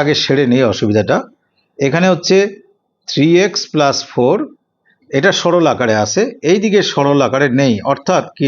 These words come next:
না, সামনে ফাইভ আছে, তাই এটা ফাইভ দিয়ে into করে নেই বা গুণ করে নেই। তাহলে ফাইভ দিয়ে ব্র্যাকেটের ভেতরে গুণ করলে ফাইভ এক্স মাইনাস তিন পাঁচে পনেরো। এবার বজ্রগুণ করার সময়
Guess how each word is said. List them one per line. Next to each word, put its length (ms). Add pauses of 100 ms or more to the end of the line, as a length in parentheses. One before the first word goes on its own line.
না, 80 (580)
সামনে 360 (160)
ফাইভ 180 (120)
আছে, 140 (140)
তাই 160
এটা 120 (100)
ফাইভ 180 (100)
দিয়ে 140 (540)
into 300
করে 200
নেই 100 (140)
বা 80 (120)
গুণ 140 (120)
করে 240
নেই। 120 (360)
তাহলে 180 (100)
ফাইভ 160 (120)
দিয়ে 200
ব্র্যাকেটের 400
ভেতরে 280
গুণ 180
করলে 160 (120)
ফাইভ 160 (120)
এক্স 120 (120)
মাইনাস 300 (100)
তিন 220
পাঁচে 240 (140)
পনেরো। 300 (800)
এবার 240
বজ্রগুণ 400
করার 240
সময় 200